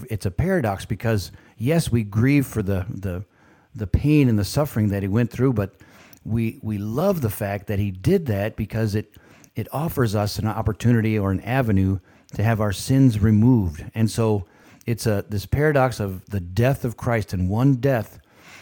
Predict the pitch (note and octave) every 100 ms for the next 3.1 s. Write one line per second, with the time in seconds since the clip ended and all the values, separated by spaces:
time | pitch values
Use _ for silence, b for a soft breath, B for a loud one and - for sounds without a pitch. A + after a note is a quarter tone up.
0 | B A2 F#2+ F#2+ A#2 B2 - G2+ - G2
1 | A2 A#2 A#2+ G#2+ G2+ b b _ A#2 G#2
2 | - - - G#2 F#2+ _ _ - G2 -
3 | -